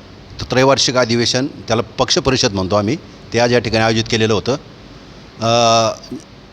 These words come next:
यापूर्वी, अ, यानंतर आमचे राष्ट्रीय महाअधिवेशन सप्टेंबरमध्ये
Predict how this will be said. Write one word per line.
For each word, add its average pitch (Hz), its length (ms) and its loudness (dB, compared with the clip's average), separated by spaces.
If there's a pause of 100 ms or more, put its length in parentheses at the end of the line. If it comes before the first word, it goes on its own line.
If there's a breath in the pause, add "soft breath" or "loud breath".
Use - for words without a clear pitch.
(220)
यापूर्वी, 147 680 2 (120)
अ, 110 440 -2 (240)
यानंतर 135 460 0
आमचे 143 380 2
राष्ट्रीय 123 580 0
महाअधिवेशन 120 640 2 (500 loud breath)
सप्टेंबरमध्ये 135 840 2